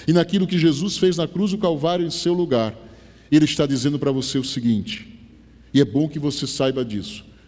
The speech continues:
você a partir de agora é justo.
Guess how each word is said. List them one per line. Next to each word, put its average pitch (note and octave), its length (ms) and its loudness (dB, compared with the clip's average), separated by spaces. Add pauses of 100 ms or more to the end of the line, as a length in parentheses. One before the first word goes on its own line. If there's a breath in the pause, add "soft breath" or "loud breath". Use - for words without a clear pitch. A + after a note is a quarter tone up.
(100)
você A2+ 300 -2
a B2 60 2
partir A#2 400 -2
de A2+ 100 2
agora G#2+ 460 0 (280)
é G2 120 -8
justo. G2 600 -8